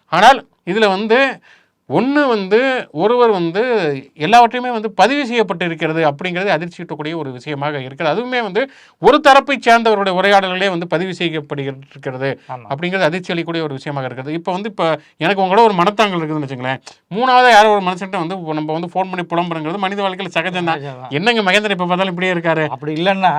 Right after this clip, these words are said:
Speaker 2: அந்த கட்சியில இருக்கவே முடியாதுங்கிறத
Speaker 1: இல்ல,
Speaker 2: எல்லாரும்
Speaker 1: கட்சின்னு இல்ல,
Speaker 2: சொல்றது.
Speaker 1: சாதாரண ஒரு ஆபீஸ்லயே எடுத்துங்களேன்.
Speaker 2: ஆமா.
Speaker 1: ஆபீஸ்லயே வந்து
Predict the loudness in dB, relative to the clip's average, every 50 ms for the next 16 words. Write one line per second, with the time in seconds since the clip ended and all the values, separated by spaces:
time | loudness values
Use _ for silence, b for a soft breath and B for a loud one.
0 | 4 6 6 6 4 2 -4 -8 -8 -4 0 0 0 0 0 2 4 4 4 4
1 | 2 2 4 4 4 2 0 -4 -4 -2 0 2 4 4 4 4 2 2 2 2
2 | 2 4 4 4 4 4 4 4 4 2 4 4 4 6 8 8 8 6 6 2
3 | -4 -2 0 0 0 0 -2 -4 -4 -2 -2 -2 -2 -2 -4 -4 -4 -6 -6 -6
4 | -6 -6 -6 -8 -6 -6 -4 -2 -2 -2 -4